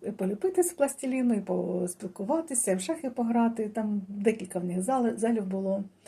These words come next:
І дуже-дуже велика картина саме з пластиліну була "Зоряне небо". І, ви знаєте, це щось було надзвичайне. Але це кафе на зараз, е,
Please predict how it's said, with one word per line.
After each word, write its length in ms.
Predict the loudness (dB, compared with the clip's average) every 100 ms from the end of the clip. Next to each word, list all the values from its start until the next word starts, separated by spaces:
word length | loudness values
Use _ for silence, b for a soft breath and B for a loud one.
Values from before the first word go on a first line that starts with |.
| B B B B B
І 300 | 8 8 8 2
дуже-дуже 800 | -4 -2 2 4 4 6 6 4
велика 480 | 4 4 2 0 -2
картина 640 | -2 -4 -4 0 2 0 2
саме 440 | 4 4 4 2
з 80 | 0
пластиліну 960 | -2 -4 -6 -6 -4 -2 0 0 -2 -4 -12 -12
була 540 | -6 -2 0 0 -2 -4
"Зоряне 540 | -2 0 0 0 0
небо". 400 | -2 -6 -10 -14 -16 _ _ _ _ _
І, 400 | -4 0 2 2 0 -8 b b b b b b _ _ _ _ -14
ви 120 | -8
знаєте, 280 | 0 0 0
це 180 | -2 -4
щось 340 | -2 -2 -4 -4
було 320 | -4 -2 -4 -6
надзвичайне. 720 | -4 -2 -2 -4 -6 -8 -12 -16 -20 _
Але 160 | -4 -2
це 140 | -4
кафе 320 | -6 -2 0
на 140 | 0 0
зараз, 540 | 0 0 0 0 -2
е, 220 | -4 -6